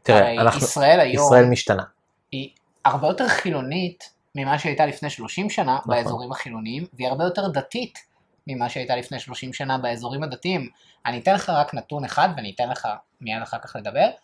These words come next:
Speaker 2: בשנת אלפיים לא היו כמעט בכלל בישראל קווי אוטובוס שיש בהם הפרדה מגדרית, והיום יש אלפיים חמש מאות נסיעות ביום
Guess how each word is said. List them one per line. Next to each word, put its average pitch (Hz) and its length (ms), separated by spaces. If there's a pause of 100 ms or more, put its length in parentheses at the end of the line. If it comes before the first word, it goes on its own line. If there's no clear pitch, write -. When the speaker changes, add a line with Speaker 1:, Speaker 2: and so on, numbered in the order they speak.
(500)
Speaker 2:
בשנת 143 480
אלפיים 180 540 (640)
לא 143 260
היו 165 300
כמעט 180 420 (160)
בכלל 131 500
בישראל 117 640 (480)
קווי 123 440
אוטובוס 156 800
שיש - 340
בהם 123 200
הפרדה 113 380
מגדרית, 123 580 (460)
והיום 127 360
יש 180 240
אלפיים 156 440
חמש - 380
מאות 170 200
נסיעות 117 500
ביום 117 720